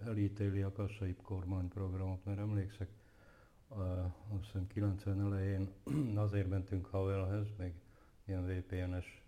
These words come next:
társaság, meg, meg a sajtó egy-két emberkéje, hogy, hogy na, most majd Havel kimondja azt, hogy,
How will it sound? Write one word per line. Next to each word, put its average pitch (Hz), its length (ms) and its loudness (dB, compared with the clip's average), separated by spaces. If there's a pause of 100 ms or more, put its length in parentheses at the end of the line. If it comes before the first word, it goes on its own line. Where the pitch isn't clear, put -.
(580)
társaság, 92 760 -2
meg, 90 320 -2
meg 90 180 -4
a 92 40 -6
sajtó 95 680 -2
egy-két 98 420 -4
emberkéje, 92 680 0
hogy, 85 280 -2 (640)
hogy 85 320 -6
na, 98 240 -2 (100)
most - 280 -4
majd 87 300 -2 (1300)
Havel 87 320 -4
kimondja 85 520 -2
azt, - 160 -4
hogy, 85 320 -6